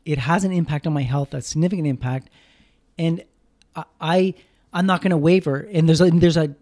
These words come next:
no shortage of people trying to tell me that I'm crazy, or, you know, "Why would you even do that? Like,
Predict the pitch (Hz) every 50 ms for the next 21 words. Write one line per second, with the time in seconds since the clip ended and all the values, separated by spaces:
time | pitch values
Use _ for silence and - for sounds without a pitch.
0 | _ - - 160 160 170 185 190 - - 190 190 185 175 175 165 - 180 175 -
1 | 143 - 156 160 156 139 - - 156 160 160 156 143 143 139 139 139 - - -
2 | 143 139 135 - - 160 156 165 165 143 139 131 131 127 131 123 - _ _ _
3 | _ _ _ - 156 156 147 135 127 127 135 151 170 160 147 131 139 147 151 143
4 | 139 131 120 120 113 - - 160 175 190 180 139 127 139 160 156 135 -